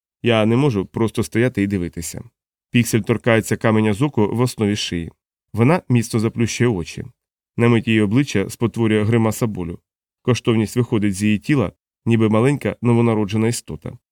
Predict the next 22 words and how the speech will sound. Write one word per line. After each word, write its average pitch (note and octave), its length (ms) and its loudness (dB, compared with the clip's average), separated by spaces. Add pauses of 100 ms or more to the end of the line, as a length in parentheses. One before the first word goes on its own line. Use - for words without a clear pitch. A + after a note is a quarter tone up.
(200)
Піксель E3+ 280 0
піднімає A#2 460 2
камінь D3 380 0
закривавленими A2+ 720 0
пальцями. E2+ 500 -8 (960)
«У B2+ 80 0
нас E3 160 4
завжди D3 300 0
була B2+ 220 0
свобода. G2 540 -4 (260)
Свобода C3 480 2 (200)
вільно B2 300 4
піти. B2 340 -8 (260)
І C#3 80 0
я E3 100 2
йду. - 280 -6 (460)
Я C3 160 4
тут B2 180 0
народилася, A#2+ 600 0 (260)
тут F#3+ 220 -2
і C3 80 -2
залишуся». G#2 580 -4